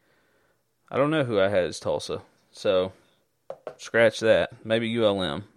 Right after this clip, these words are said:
Maybe that's who I meant. Either way, uh, we've got a lot of out-of-conference match-, matchups, uh, coming up this weekend. Uh, Jeremy, which of those matchups are you, um, most interested in seeing?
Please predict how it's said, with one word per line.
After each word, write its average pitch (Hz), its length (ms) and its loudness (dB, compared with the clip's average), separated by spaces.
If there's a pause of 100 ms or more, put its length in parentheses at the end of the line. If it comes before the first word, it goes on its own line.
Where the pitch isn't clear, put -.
(200)
Maybe 101 180 -8
that's 92 220 -2
who - 100 -2
I 78 80 2
meant. 73 320 -10 (520)
Either 117 220 -2
way, 98 380 2 (120)
uh, 82 300 -2
we've 95 140 -8
got 104 140 4
a 90 40 4
lot 92 220 4
of 85 180 -2
out-of-conference 95 640 -2
match-, 90 420 -6
matchups, 87 760 -4 (440)
uh, 73 360 0
coming 95 260 -6
up 78 140 -6
this 85 160 -10
weekend. 87 640 -6 (360)
Uh, 85 220 -2
Jeremy, 113 240 0
which 113 260 -2
of 107 100 -6
those 101 200 0
matchups 95 640 -4
are 95 200 -2
you, 95 500 -8 (440)
um, 78 600 -4 (100)
most 104 320 -2
interested 95 480 -8
in 80 120 -10
seeing? 92 400 -10